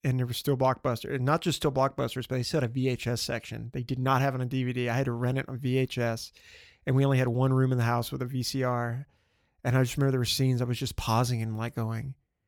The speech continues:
"You can do that?" Like, I just, I just remember being gripped to the T V, and then the movie ended, and I just sat there. And I think that's why I love it, because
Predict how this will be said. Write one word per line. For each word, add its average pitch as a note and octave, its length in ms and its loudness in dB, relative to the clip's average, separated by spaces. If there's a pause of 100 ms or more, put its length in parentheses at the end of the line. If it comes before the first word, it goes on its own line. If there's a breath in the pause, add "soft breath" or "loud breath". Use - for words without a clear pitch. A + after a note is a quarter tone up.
(280)
"You D#3 80 2
can A#2+ 180 0
do A2+ 220 4
that?" D3 340 0 (880)
Like, A#2+ 480 0 (1040)
I B2 180 -2
just, B2 420 -2
I B2+ 120 -4
just A#2+ 220 -4
remember B2 180 0
being A#2+ 200 -2
gripped A#2+ 420 -2
to B2+ 60 -4
the A#2 100 -4
T A#2+ 240 -4
V, A#2 360 -4 (100)
and B2+ 180 0
then B2 80 0
the B2 60 0
movie A#2+ 300 0
ended, A#2 200 -4
and A2 140 -4
I A2+ 80 -2
just A2+ 260 -4
sat A2+ 280 -6
there. A2+ 360 -6 (320)
And - 80 6
I F#3 40 10
think B3 160 4
that's A#3+ 120 4
why A3 120 8
I - 20 8
love A3 220 8
it, A3+ 100 4
because F#3+ 500 2